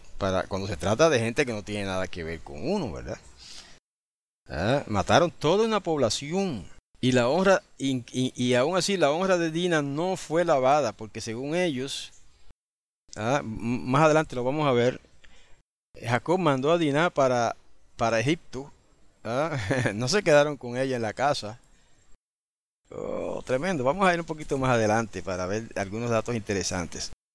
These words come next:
Ahora, tengo que, tengo que leer esta última partecita de ese párrafo, porque aquí refuta lo que acabo de leer.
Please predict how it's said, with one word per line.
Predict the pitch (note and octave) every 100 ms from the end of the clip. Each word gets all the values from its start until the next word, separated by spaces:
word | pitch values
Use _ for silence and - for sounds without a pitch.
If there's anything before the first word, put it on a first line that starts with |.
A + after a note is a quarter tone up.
| _ -
Ahora, | - B2 C#3+ -
tengo | C3+ F3 F#3+
que, | - D#3+ C3 A2+ G2 D#2 _ _ _ -
tengo | C#3 E3+ E3+
que | E3
leer | C#3 C#3 D3+ D3+
esta | C3+ - D3
última | C#3 D#3 D3+ C3+
partecita | - A#2 G#2+ - C3+ B2
de | A#2
ese | B2+
párrafo, | - A#2+ A#2 G2 G2
porque | G2 G#2 -
aquí | G2+ - C#3+ C#3+ A#2
refuta | G#2+ G2+ - C#3 - A2
lo | G2+ F#2+
que | F#2
acabo | - G2+ A#2
de | G#2+
leer. | F2+ F2 G2